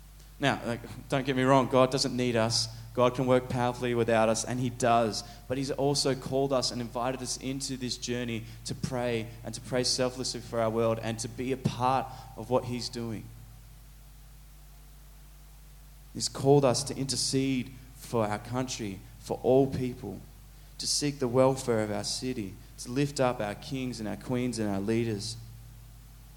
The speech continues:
trusting that our prayers will actually change things.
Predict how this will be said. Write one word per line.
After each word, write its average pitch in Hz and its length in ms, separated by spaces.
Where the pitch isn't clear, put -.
trusting 139 400
that 113 180
our 120 140
prayers 117 460
will 107 80
actually 107 480
change 101 400
things. - 480